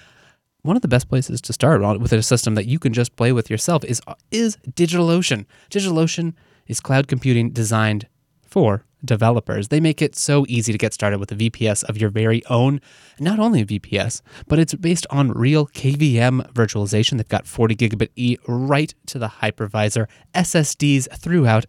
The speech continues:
and most recently, a ton of new awesome enterprise-friendly options, things like monitoring, load balancing, high C P U droplets, expandable block storage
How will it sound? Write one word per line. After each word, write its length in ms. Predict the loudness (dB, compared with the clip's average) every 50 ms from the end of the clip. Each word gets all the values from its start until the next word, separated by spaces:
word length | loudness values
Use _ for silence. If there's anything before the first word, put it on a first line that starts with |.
| _ -6
and 340 | -2 0 0 0 0 -2 -6 _ _ _ _
most 240 | 0 0 0 0 0
recently, 260 | -2 -2 -4 -8 -6 -8
a 60 | -8
ton 420 | -8 -6 -4 0 0 0 0 0 0
of 200 | -2 -2 -2 0
new 380 | 0 2 2 2 2 0 -2 -6 _ _ _ _ _ _ _ _ _ _ _ _
awesome 460 | -4 -2 -2 -2 -2 -2 -2 -2 -2 -2 0
enterprise-friendly 720 | 0 2 2 2 2 2 2 2 0 0 0 -2 -2 -2 -2
options, 360 | 0 -2 -2 0 -2 -6 -6 -4
things 220 | -4 -4 -2 0
like 160 | -2 -2 0
monitoring, 560 | -2 0 2 2 0 0 -2 -4 -8 -8 -8 -12 _ _ _ _ _ _
load 220 | 0 0 2 2 2
balancing, 520 | -2 -4 -4 -6 -10 -10 -8 -8 -10 -10 -14 _ _ _ _ _
high 300 | -10 -4 0 0 2 0
C 220 | 0 2 0 0
P 140 | 2 2 0
U 180 | 2 2 2
droplets, 600 | 2 2 2 2 2 2 2 2 0 0 -2 -10 -16 _ _ _ _ -20 -20 -12
expandable 680 | -8 -4 -4 -4 -2 0 0 2 2 2 2 2 0 0
block 320 | 2 2 2 2 0 -2
storage 600 | -8 -4 -2 0 0 0 0 -4 -4 -6 -10 -20